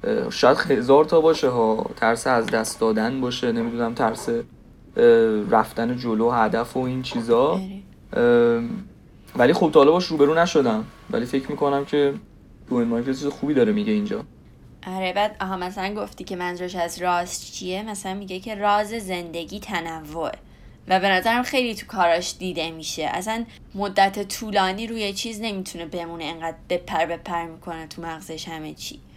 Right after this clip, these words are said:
Speaker 1: احساس می‌کنم، اه، شخصیتی داره که هیجان و زن-، دلیل زندگی برای خودش ایجاد می‌کنه. نمی‌دونم.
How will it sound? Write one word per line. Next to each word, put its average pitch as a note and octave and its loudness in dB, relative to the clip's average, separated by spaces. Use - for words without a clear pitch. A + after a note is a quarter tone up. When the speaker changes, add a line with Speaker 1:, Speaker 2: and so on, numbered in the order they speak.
Speaker 1:
احساس A3 4
می‌کنم، C4 4
اه، D3 4
شخصیتی D#3+ 4
داره G3+ 4
که G#3 2
هیجان C#3+ 2
و C#3+ 4
زن-، C3 -2
دلیل C#3+ 4
زندگی D3 2
برای C3 6
خودش A#2+ -2
ایجاد A2 -4
می‌کنه. G#2+ -4
نمی‌دونم. A#2 0